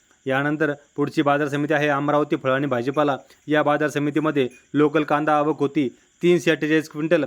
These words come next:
या बाजार समितीमध्ये लोकल कांद्याला किमान दर मिळाला आहे एक हजार रुपये, सर्वसाधारण दर मिळाला आहे दोन हजार रुपये आणि सर्वाधिक बाजारभाव मिळाला आहे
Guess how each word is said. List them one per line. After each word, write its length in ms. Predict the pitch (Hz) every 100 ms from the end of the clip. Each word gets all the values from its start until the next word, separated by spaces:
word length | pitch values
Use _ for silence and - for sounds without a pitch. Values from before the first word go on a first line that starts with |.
| - _ -
या 160 | 156
बाजार 280 | 156 156 151
समितीमध्ये 680 | 143 147 147 156 156 131 123
लोकल 300 | 143 143 165
कांद्याला 460 | 147 147 151 151 131 - _ _
किमान 300 | 175 165 170
दर 160 | 165 165
मिळाला 220 | 165 165
आहे 140 | 156 160 175
एक 100 | 160
हजार 160 | 139
रुपये, 300 | 151 156 156 139 - _
सर्वसाधारण 760 | - 180 170 170 170 165 165 170
दर 160 | 170 170
मिळाला 200 | 165 165
आहे 160 | 156 160
दोन 260 | 151 180
हजार 180 | 160 160
रुपये 260 | 160 170 123 120 _
आणि 120 | 135 143
सर्वाधिक 580 | - 147 143 151 185
बाजारभाव 460 | 156 143 147 147 139
मिळाला 240 | 135 127
आहे 220 | 127 135